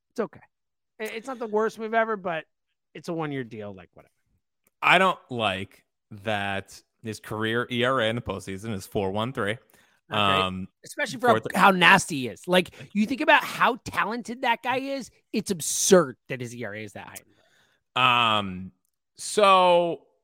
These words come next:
Speaker 2: here's my thing. He is, here's what I like about it, okay? What I like about it is you are getting a guy that does have, you know, I, his velocity is down a little bit. Um,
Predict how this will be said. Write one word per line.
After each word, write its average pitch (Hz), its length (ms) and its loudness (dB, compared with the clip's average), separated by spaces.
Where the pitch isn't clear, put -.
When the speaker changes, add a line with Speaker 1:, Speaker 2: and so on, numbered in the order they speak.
Speaker 2:
here's 170 260 -4
my 120 120 0
thing. 90 200 -12
He 156 800 -6
is, 120 800 -4
here's 175 300 4
what 196 80 2
I 165 60 6
like 127 240 4
about 90 220 -6
it, - 80 -18
okay? 113 320 0
What 135 200 -4
I 143 60 2
like 185 260 0
about 143 380 2
it 131 200 -2
is 120 600 -6
you 117 160 -4
are 113 60 -2
getting 123 380 0
a 117 60 -2
guy 107 300 0
that 104 180 -8
does 117 240 -4
have, 107 360 0
you 165 120 -6
know, 147 100 0
I, 151 280 -2
his 139 180 -2
velocity 151 440 2
is 131 80 -2
down 117 340 0
a - 20 -10
little 110 140 -2
bit. 110 340 2
Um, 101 720 0